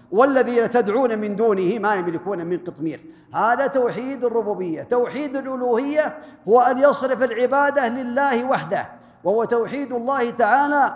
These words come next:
بأفعال العباد، لا يعبد إلا الله، ولا يتوكل إلا على الله، ولا يستغيث إلا بالله، ولا ينظر إلا لله، ولا يحب إلا لله،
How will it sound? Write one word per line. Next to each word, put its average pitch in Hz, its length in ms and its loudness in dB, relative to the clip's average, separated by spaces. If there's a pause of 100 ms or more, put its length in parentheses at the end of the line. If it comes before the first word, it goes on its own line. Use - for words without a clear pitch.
(280)
بأفعال 214 480 2
العباد، 240 480 -2 (280)
لا 233 200 6
يعبد 262 400 2
إلا 240 260 0
الله، 202 320 0 (300)
ولا 277 300 6
يتوكل 269 540 0
إلا 233 240 -2
على 202 200 -2
الله، 180 440 -2 (200)
ولا 269 300 4
يستغيث 254 540 -2
إلا 240 200 2
بالله، 196 540 -4 (220)
ولا 277 340 4
ينظر 262 280 0
إلا 247 340 2
لله، 196 560 -4 (180)
ولا 277 220 4
يحب 262 480 -2
إلا 247 340 2
لله، 196 540 -4